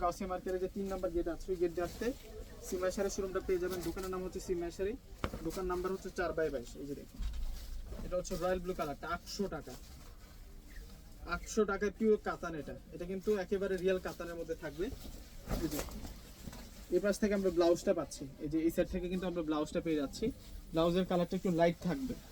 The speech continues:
প্রাইস মাত্র আটশো টাকা। কালারটা কি দেখছেন, এত সুন্দর কালার। এটা হচ্ছে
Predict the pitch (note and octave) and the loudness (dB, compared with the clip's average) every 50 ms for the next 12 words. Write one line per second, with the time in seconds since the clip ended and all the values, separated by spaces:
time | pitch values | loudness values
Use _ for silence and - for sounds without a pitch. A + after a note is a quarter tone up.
0 | - - - - - - - - - - - - - - - - - - - E3+ | -8 -2 0 0 0 0 -4 -8 -8 -8 -10 -12 -12 -14 -14 -10 -4 2 6 8
1 | F3 F3+ E3+ F3+ F#3+ F#3 - F#3+ G3+ F3 D#3+ - - F3 D3+ C#3 B2+ B2+ B2 C#3 | 8 8 8 6 4 4 6 8 8 8 8 6 4 4 4 4 -2 -2 -6 -10
2 | - - - - - - - - - - - - - - F3+ F3 - - - - | -10 -12 -12 -12 -12 -12 -12 -14 -14 -16 -16 -16 -12 -10 -10 -8 -8 -10 -12 -12
3 | - - - - - - - - - - - - - - - - - F#3 - - | -12 -12 -12 -12 -12 -14 -12 -12 -10 -8 -6 -8 -6 -4 -2 -4 -2 -4 -6 -8
4 | - - - - - - - - - - - - - - - - - - - - | -6 -6 -4 -4 -4 -4 -6 -8 -8 -8 -6 -4 -4 -4 -6 -8 -10 -12 -12 -14
5 | - - - - - - - - - - - - D#3 D#3+ E3 D#3+ - F3 D#3+ E3+ | -14 -16 -16 -16 -16 -16 -16 -16 -14 -6 2 6 10 10 10 10 10 6 6 6
6 | E3 D#3+ E3 D#3+ - - G3 D3+ - - - - - D3+ - - F3+ E3+ - - | 4 4 4 2 2 2 2 2 0 -4 -6 -2 -2 -2 0 2 2 2 4 4
7 | F3+ F3 E3+ E3+ D#3 - D#3+ C#3+ C3+ - - - - D3+ C#3 E3+ E3 D#3+ - - | 6 6 6 6 6 6 6 6 6 4 0 -4 -6 0 2 2 2 2 0 4
8 | - | 4